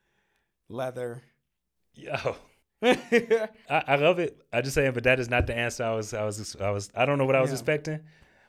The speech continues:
Speaker 2: But are you just talking about the aesthetic of gas mask?
Speaker 1: Yeah. I
Speaker 2: Okay.
Speaker 1: think, um, more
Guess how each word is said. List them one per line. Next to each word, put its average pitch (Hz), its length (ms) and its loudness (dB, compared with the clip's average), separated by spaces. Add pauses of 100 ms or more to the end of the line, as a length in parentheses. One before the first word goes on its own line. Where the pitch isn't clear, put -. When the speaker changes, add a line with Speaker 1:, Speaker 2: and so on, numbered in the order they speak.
Speaker 2:
But 113 180 -2
are 113 60 -4
you 135 80 -2
just 139 140 -6
talking 143 100 -4
about 117 140 -2
the 110 80 -4
aesthetic 120 580 -2
of 113 100 -8
gas 127 280 -6
mask? 147 460 -12 (1700)
Speaker 1:
Yeah. 185 340 -12 (240)
I - 80 -2
Speaker 2:
Okay. 190 100 -2
Speaker 1:
think, 202 160 -2
um, 165 400 -4 (1900)
more 202 460 -6